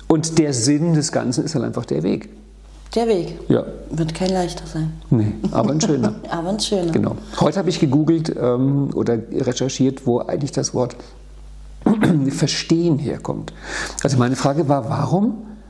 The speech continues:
Speaker 1: warum stehen?
Speaker 2: Das
Speaker 1: Also
Speaker 2: ist ein Standpunkt.
Speaker 1: verstehen.
Speaker 2: Stehen. Mhm.
Speaker 1: Das fand ich so komisch. Und die Erklärung fand ich sehr interessant,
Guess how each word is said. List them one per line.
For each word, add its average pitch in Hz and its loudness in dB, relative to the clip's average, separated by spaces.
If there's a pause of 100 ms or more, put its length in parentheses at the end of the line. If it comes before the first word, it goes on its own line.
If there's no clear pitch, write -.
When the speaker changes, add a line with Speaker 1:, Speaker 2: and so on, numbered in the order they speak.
(160)
Speaker 1:
warum 170 2
stehen? 156 0 (1300)
Speaker 2:
Das - 4
Speaker 1:
Also 147 2
Speaker 2:
ist - -2
ein 208 0
Standpunkt. 190 2
Speaker 1:
verstehen. 196 2
Speaker 2:
Stehen. 202 -2 (240)
Mhm. 190 0 (540)
Speaker 1:
Das - -2
fand 139 2
ich 127 0
so 131 4
komisch. 196 2
Und 139 0
die 156 4
Erklärung 170 0
fand 180 0
ich 151 -2
sehr 160 2
interessant, 160 -2